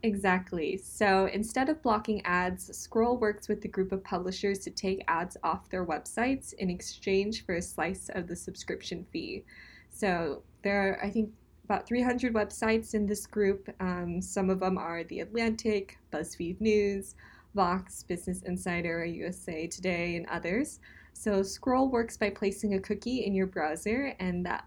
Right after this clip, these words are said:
lets the website know that, um, it shouldn't let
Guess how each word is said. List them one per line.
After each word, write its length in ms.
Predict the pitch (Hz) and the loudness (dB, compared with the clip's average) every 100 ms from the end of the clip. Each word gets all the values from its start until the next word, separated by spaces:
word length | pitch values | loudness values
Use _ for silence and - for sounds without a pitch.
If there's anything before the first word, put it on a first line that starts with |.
| - | -6
lets 300 | 185 185 - | -4 -4 -2
the 140 | 202 | -2
website 480 | 185 180 - 190 185 | 0 -2 -2 -2 2
know 260 | 185 175 180 | 0 2 0
that, 300 | 156 104 - - - - | -2 -4 -10 -20 -20 -8
um, 340 | 175 160 117 - - | -4 -2 -4 -8 -10
it 120 | - | -6
shouldn't 300 | - 175 - | -4 -4 -4
let 220 | 170 | -6